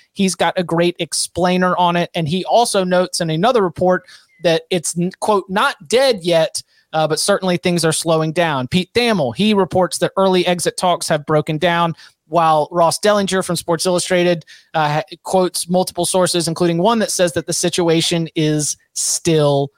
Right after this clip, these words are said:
fluid. So as we try to unpack all of this for Texas and Oklahoma, before we get to, um, you know, the, the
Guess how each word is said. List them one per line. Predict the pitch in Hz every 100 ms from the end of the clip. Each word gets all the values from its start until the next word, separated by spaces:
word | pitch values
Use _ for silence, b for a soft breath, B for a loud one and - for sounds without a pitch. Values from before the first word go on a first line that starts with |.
| _ _ -
fluid. | - 175 170 147 104 92 - _ _
So | - 262 214 107 - _
as | 160 175
we | 202 226
try | 220 208
to | 180
unpack | 226 220 220 - 247 233 - - b b b _ _ -
all | 247 277 190
of | 143
this | 135 127 - - - _ _ _
for | 180 175 160
Texas | 165 185 - 190
and | 175
Oklahoma, | 165 165 165 147 131
before | 151 190 202
we | 190
get | 170 196 -
to, | - 190 170 165 _ _ _ _ _ - -
um, | 139 151 143 135 -
you | 170
know, | 135 - _ _
the, | 156 160 147 -
the | 160 170